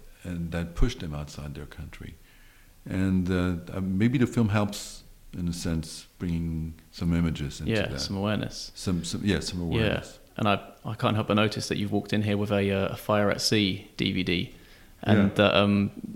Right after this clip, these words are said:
Speaker 2: I mean, these are both films that are, you know, like you say, they're bringing something important to an audience's attention that they may not, they may have, that may have drifted past them. Um, do you think film has kind of a responsibility as an art film to kind of show these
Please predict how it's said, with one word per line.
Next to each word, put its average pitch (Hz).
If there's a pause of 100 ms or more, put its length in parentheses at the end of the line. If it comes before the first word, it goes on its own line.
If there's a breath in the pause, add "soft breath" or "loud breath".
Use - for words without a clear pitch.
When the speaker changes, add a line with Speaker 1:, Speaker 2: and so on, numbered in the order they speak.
(140)
Speaker 2:
I -
mean, 104
these 107
are 104
both 113
films 110
that 104
are, 98 (280)
you 123
know, 101
like 101
you 104
say, 107
they're 101
bringing 104
something 101
important 104
to 110
an 101
audience's 101
attention 104
that -
they 104
may 101
not, 101 (400)
they 113
may 104
have, 101
that 113
may 107
have 101
drifted -
past 107
them. - (480 loud breath)
Um, 104
do -
you 120
think -
film 151 (420 loud breath)
has 139
kind 135
of 127
a 127
responsibility 123 (280)
as 101
an 101
art 104
film 101
to -
kind 107
of 98
show 117
these -